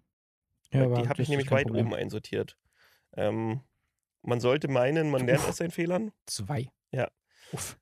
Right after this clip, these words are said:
Speaker 2: Aber ich hab das Gefühl, dass es dieses Jahr klappt.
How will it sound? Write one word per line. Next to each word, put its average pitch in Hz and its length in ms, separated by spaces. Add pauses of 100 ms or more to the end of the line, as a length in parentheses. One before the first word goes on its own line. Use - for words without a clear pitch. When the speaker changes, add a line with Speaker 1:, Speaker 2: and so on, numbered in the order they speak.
Speaker 2:
Aber 123 180
ich 127 160
hab 156 200
das 180 200
Gefühl, 180 580 (720)
dass 160 260
es 151 120
dieses 190 380
Jahr 180 120
klappt. - 540